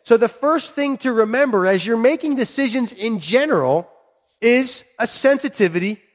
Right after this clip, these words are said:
to others. That's what Paul says, not your own conscience, but the sensitivity of the other person's awareness and consciousness of it. Context is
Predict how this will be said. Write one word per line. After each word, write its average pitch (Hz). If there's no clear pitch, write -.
to 294
others. 226
That's 233
what 277
Paul 269
says, 226
not 269
your 233
own 190
conscience, 190
but 240
the 254
sensitivity 208
of 190
the 247
other 302
person's 165
awareness 165
and 185
consciousness 233
of 117
it. 107
Context 269
is 240